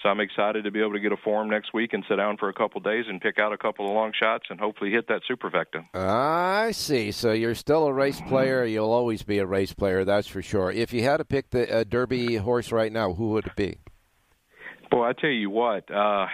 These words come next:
Speaker 1: I don't know if I could even give you one, Ralph, to be honest. There is so many that are out there. And you know what I've always said is they grow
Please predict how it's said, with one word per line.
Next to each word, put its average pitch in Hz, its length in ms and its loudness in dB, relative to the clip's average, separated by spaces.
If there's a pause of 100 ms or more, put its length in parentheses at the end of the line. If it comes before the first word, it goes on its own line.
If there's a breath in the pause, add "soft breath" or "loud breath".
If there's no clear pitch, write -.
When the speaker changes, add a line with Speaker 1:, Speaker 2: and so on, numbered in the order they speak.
(180 loud breath)
Speaker 1:
I 120 120 2
don't 120 140 -2
know 104 140 2
if 107 100 -2
I 110 100 0
could 120 140 -2
even 120 220 0
give 117 200 0
you 104 120 -4
one, 90 180 -2
Ralph, 101 300 0
to 107 60 -8
be 98 140 -2
honest. 101 360 0
There 120 180 2
is 104 80 -2 (140)
so 117 180 0
many 113 320 0
that 98 160 2
are 90 140 -2
out 104 300 0
there. 120 260 0 (400 loud breath)
And 131 120 0
you 160 80 2
know 156 200 0
what 143 160 0
I've 131 100 -2
always 131 460 0
said 120 260 2
is 107 160 -4
they 110 140 0
grow 117 400 0